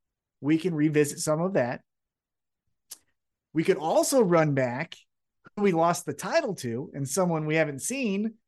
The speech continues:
since it was warm outside. Bring back Miro. Miro can say,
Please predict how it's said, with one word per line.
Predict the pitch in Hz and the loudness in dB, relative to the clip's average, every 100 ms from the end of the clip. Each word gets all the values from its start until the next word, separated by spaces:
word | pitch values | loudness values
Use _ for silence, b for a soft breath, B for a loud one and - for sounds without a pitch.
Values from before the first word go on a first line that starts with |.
| _ | _
since | - - 170 156 147 135 - - - | -6 0 2 4 2 0 -4 -6 -6
it | 175 | -6
was | 143 113 | -6 -4
warm | 170 302 247 | 2 2 4
outside. | 139 - - 120 120 147 180 _ _ _ _ - | 0 -2 -6 -6 -4 -6 -6 _ _ _ _ 2
Bring | 180 175 | 4 6
back | 165 165 123 | 6 4 2
Miro. | 123 185 330 240 123 127 170 - _ | 0 2 2 2 2 0 -4 -8 _
Miro | 113 147 262 294 185 | -6 -2 0 2 0
can | 160 156 | -2 -6
say, | 139 165 156 151 | -2 0 0 -4